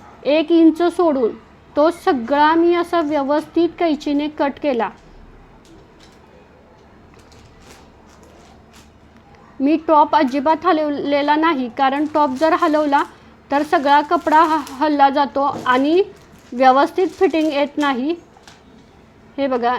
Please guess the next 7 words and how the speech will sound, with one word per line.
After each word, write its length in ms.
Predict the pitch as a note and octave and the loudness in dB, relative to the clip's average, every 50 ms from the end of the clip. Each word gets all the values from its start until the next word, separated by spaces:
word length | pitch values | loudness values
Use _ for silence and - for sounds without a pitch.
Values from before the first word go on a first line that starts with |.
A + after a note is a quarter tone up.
| - - | -4 -4
या 240 | B3 C4 C#4+ D4 D#4+ | 0 4 6 6 4
ठिकाणी 480 | D#4 - G4 - - E4+ E4 E4 F4+ | 4 2 -2 0 2 2 2 2 2
ना 180 | F4 E4+ E4+ E4+ | 2 2 2 2
मी, 360 | D#4+ D#4+ D#4+ E4 F4+ F#4 A4 - - - - - | 2 4 4 4 2 2 0 -4 -10 -18 -14 -6
मला 600 | - C#4 C#4+ C#4+ C#4+ D4 D#4 E4 E4+ E4 D#4+ D#4 C#4+ C4+ B3 - - - - | -2 0 0 4 4 4 4 4 2 0 -2 -4 -4 -6 -10 -12 -16 -14 -8
म्हणजे 480 | - B3+ B3+ B3+ A3+ C4+ C#4 C#4+ C#4+ C#4 C#4 - - | -4 -2 -2 -2 0 -2 -2 -2 -2 -4 -6 -2 2
कट 160 | E4+ E4 | 2 2